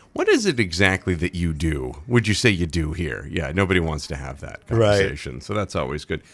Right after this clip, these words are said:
Speaker 1: Now, you've been on with us a few times before. Um, th-, talk a little bit about, uh, you know, activities, uh, in what's going on over there in terms of transitions into senior care, levels of care.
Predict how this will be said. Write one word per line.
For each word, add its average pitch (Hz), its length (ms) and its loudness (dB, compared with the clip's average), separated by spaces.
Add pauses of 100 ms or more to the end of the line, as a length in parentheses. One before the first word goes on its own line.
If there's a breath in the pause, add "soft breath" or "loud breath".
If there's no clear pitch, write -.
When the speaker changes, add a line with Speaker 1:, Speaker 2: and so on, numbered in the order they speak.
(220 soft breath)
Speaker 1:
Now, 165 60 4
you've 208 80 2
been 320 140 4
on 139 100 6
with 110 160 2
us - 60 -14
a 87 40 -10
few 110 160 -8
times 92 320 -2
before. 92 520 0 (420 soft breath)
Um, 95 520 0 (100)
th-, 78 140 -6 (100)
talk 147 260 -4
a 143 60 0
little 123 180 2
bit 110 140 0
about, 98 360 -2
uh, 90 300 -2
you 95 140 -6
know, 90 180 -4 (300)
activities, 92 800 -4
uh, 80 280 -2
in 85 300 -4
what's 113 200 -4
going 98 280 -2
on 90 160 0
over 85 160 -2
there 80 220 -2
in 85 300 -6
terms 92 280 -6
of 78 80 -12 (420 soft breath)
transitions 104 540 2
into 95 160 0
senior 92 320 -2
care, 90 260 -4
levels 87 380 -2
of 85 140 -14
care. 82 340 -2